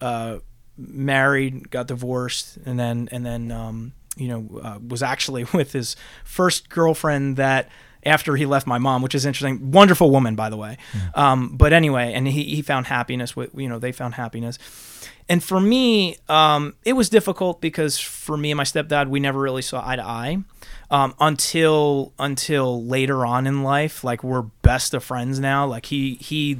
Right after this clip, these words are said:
Speaker 1: literally helped me through some pretty dark situations in my life. And so,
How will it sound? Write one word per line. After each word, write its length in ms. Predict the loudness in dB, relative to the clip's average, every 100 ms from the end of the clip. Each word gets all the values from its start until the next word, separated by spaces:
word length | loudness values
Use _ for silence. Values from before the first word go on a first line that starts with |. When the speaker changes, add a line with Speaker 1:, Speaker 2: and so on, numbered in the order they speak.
| -6
Speaker 1:
literally 440 | -2 0 0 -2
helped 220 | -2 -4
me 120 | -4 -8
through 220 | -10 -10
some 340 | -8 -8 -10 -12
pretty 280 | -8 -6 -4
dark 440 | -2 -2 -2 -6
situations 640 | -8 -6 -6 -8 -8 -6 -4
in 80 | -4
my 120 | -2
life. 300 | -2 -4 -6
And 180 | -6 -4
so, 380 | 0 2 2